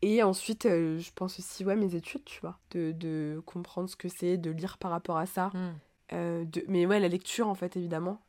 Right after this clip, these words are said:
Speaker 1: Les récits de vie, les personnes qui te racontent, euh, des moments où elles ont, elles vivent, par exemple, une passion, elles te racontent ça, et, et toi, t'as encore jamais vécu ça, et du coup, t'es toute fouille, et t'essaies de t'imaginer dans ta tête, et pour toi, c'est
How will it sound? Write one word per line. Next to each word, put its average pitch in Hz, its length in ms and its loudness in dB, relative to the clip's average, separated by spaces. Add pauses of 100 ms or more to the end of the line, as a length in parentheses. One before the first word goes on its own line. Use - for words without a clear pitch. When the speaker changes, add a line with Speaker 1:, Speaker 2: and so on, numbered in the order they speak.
(140)
Speaker 1:
Les 185 160 4
récits 190 380 0
de 175 80 0
vie, 214 180 0 (180)
les 196 100 -4
personnes 190 280 0
qui - 80 -20
te - 80 -12
racontent, 190 460 0
euh, 160 160 2 (260)
des 170 140 2
moments 196 300 10
où 208 140 10
elles 180 300 8
ont, 170 60 0
elles 180 140 4
vivent, 175 240 -2
par 175 120 6
exemple, 180 220 -4
une 175 80 0
passion, 208 420 2
elles 185 140 4
te 190 80 -2
racontent 170 420 2
ça, 233 300 8
et, 170 140 4 (340)
et 180 60 -4
toi, 208 100 0
t'as 202 100 6
encore 185 280 4
jamais 180 240 6
vécu 175 320 -4
ça, 226 320 10
et 185 60 6
du 170 120 -4
coup, 208 160 -6
t'es 190 140 -6
toute - 260 -8
fouille, 277 240 4
et 202 80 4
t'essaies 190 240 0
de 175 80 0
t'imaginer 185 560 2
dans 180 80 4
ta 160 140 -4
tête, 240 240 0
et - 20 -2
pour - 160 -12
toi, 208 220 -4
c'est 160 340 -8